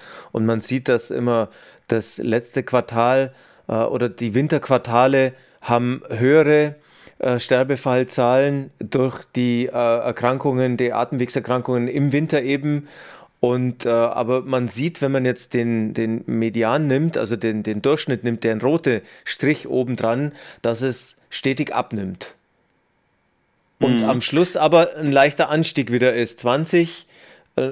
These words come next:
Speaker 1: äh, noch nicht, einundzwanzig, zweiundzwanzig geht's leicht nach oben.
Speaker 2: Ganz genau. So sehe ich. Also wir sehen wieder diese starken Ausschläge, ne? Das waren vorhin die bunten Berge. Und wir sehen auch manchmal, äh,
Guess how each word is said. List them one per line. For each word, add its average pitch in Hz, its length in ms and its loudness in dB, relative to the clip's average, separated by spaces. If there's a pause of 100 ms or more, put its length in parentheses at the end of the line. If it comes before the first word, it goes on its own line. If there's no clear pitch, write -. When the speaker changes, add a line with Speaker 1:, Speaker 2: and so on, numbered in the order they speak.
(140)
Speaker 1:
äh, - 20 0
noch 131 320 -2
nicht, 170 400 -2
einundzwanzig, 139 600 -2
zweiundzwanzig 139 960 -2 (260)
geht's - 240 -2
leicht 120 280 2
nach 123 160 -2
oben. 107 380 -4 (840)
Speaker 2:
Ganz 104 280 -2
genau. 170 360 2 (280)
So 117 200 -10
sehe 127 240 -8
ich. 131 140 -16 (340)
Also 120 240 -2
wir 127 100 6
sehen 147 240 4
wieder 156 200 2
diese 135 320 -2
starken 127 540 0
Ausschläge, 175 960 -2
ne? 151 120 0
Das 160 200 -8
waren 131 140 4
vorhin 131 300 -2
die 131 80 -2
bunten 123 360 -2
Berge. 139 420 2 (240)
Und 127 160 -2
wir 127 100 4
sehen 151 200 2
auch 143 180 0
manchmal, 151 640 0 (440)
äh, 127 380 -10